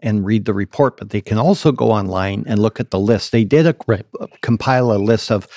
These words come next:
Speaker 1: several hundred, uh, people involved in ministry in some way or another. They were pastor. Some of them were a volunteer in children's ministry. I mean, so it's, it's just, think local church, and you got some guy who's your Sunday school teacher,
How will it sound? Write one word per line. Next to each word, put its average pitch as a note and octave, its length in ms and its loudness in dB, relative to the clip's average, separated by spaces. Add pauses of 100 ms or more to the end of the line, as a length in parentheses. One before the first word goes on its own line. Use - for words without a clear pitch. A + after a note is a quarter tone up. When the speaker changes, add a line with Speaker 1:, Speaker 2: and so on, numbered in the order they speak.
(200)
Speaker 1:
several D3+ 420 2
hundred, A2+ 640 0 (420)
uh, A2 140 0
people - 480 0
involved A2 500 2
in G2 160 2
ministry A2 500 0
in F#2+ 120 -8
some G#2 200 -2
way G2+ 160 -2
or F#2 80 0
another. F2 460 -6 (100)
They G2+ 200 0
were F2+ 160 -6
pastor. C#3 680 2 (140)
Some D#3+ 260 2
of C#3 80 0
them C3+ 160 4
were A2+ 160 4
a G2 80 0
volunteer A2+ 760 2
in G2 360 -2 (760)
children's G2+ 460 0
ministry. G2+ 560 -4
I B2 120 2
mean, A2+ 160 4
so B2 180 2
it's, A2 220 0 (160)
it's E3+ 140 2
just, - 240 2 (200)
think F3 180 6 (160)
local B2+ 380 4
church, C3 460 2
and A#2+ 120 4
you A#2 60 2
got B2 240 0
some B2 180 0
guy A#2 260 2
who's A2+ 220 2
your G2 120 -6
Sunday D#3+ 260 2
school G#2+ 240 -4
teacher, A#2+ 400 -4